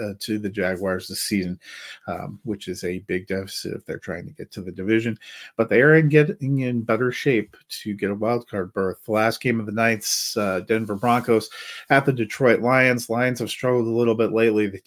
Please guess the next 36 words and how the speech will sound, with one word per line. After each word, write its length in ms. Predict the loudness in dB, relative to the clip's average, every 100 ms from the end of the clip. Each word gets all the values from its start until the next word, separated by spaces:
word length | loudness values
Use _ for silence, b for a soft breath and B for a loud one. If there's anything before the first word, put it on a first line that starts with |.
| -4
did 140 | -2 0
not 180 | -4 -6
struggle 360 | -4 -2 -2
on 180 | -4 -6
Saturday 480 | -4 -2 -2 -4 -6
night. 280 | -6 -6 -6
They 80 | -10
put 160 | -8
up 120 | -10 _
forty-two 460 | -4 -4 -4 -8 -14
points 400 | -8 -6 -6 -10
in 100 | -10
a 80 | -10
forty-two 640 | -4 -2 -2 -4 -8 -8
to 80 | -6
seventeen 720 | -6 -6 -6 -10 -12 -14 -6
win. 340 | -2 0 0 -4 B B B B -2
Denver 280 | 4 8
had 120 | 8 6
been 100 | 0
hot 360 | 2 2 2
coming 320 | 0 2 2 2
in, 320 | 2 2 2
had 220 | 0 -2
won 280 | -2 -2 -2
six 360 | -4 -6 -6
of 80 | -6
the 60 | -2
last 340 | 0 0 -2
seven 320 | -6 -6 -6
games. 400 | 0 2 2 0
This 200 | -4 -6
is 120 | -10 -12
a 80 |
huge 420 | -14 -6 0 0 0
loss. 480 | 0 2 0 -4